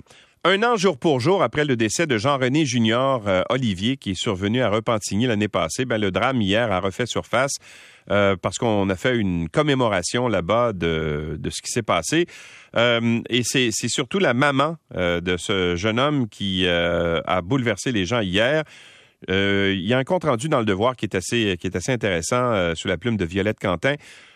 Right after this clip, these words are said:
Je ne me pardonnerai jamais d'avoir appelé la police. Je me sens responsable. » Ça, c'est la voix de, euh, Marie-Mireille Bentz. Euh, et donc, euh, ce qu'elle dit, elle, c'est que, elle, en fait, elle était hier devant, euh,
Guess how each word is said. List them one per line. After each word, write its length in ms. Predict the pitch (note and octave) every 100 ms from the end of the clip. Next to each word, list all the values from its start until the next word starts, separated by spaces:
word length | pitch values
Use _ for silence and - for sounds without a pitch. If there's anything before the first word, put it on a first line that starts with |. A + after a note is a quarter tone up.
| -
Je 140 | G2 D3
ne 140 | D#3+
me 160 | E3+ F3+
pardonnerai 640 | G#3 F#3+ F3 D#3 E3 F#3
jamais 420 | A2 D#3 B2+ D3
d'avoir 380 | C3+ G2+ A#2+ A2+
appelé 260 | G2 B2+ B2+
la 100 | F#2
police. 460 | G2 F#2 C3 - -
Je 160 | F#2
me 160 | G2 F2+
sens 240 | - C3 -
responsable. » 920 | - A#2+ - G2+ E2+ A2 B2 D3 D3+ - - -
Ça, 160 | - C#3+
c'est 160 | C3
la 100 | G2+
voix 300 | F2+ G2+ B2+
de, 260 | B2+ G#2 A2+ - _ -
euh, 40 |
Marie-Mireille 920 | D#2 B2+ A#2+ E3 D3+ A2 G#2 A#2 C3+ A2+
Bentz. 600 | E2 A#2+ D3 E3 - D3+ - - _ -
Euh, 920 | F2 F2 E2+ E2 D#2+ D#2+ D#2 D#2 D#2 -
et 160 | A2+
donc, 340 | G#2 D3 D3+ B2+
euh, 140 | G#2+
ce 80 | -
qu'elle 180 | D#3 G#2
dit, 240 | G#2+ -
elle, 260 | C#3 D3 C3
c'est 180 | A2+
que, 260 | G2 G#2+ F#2+ - -
elle, 160 | - G2+
en 80 | G#2+
fait, 180 | D#3 D#3+
elle 100 | A#2+
était 320 | A2 D#3 D#3
hier 300 | B2 B2 D3
devant, 440 | A2+ G2 B2+ C3+ A2+
euh, 220 | F#2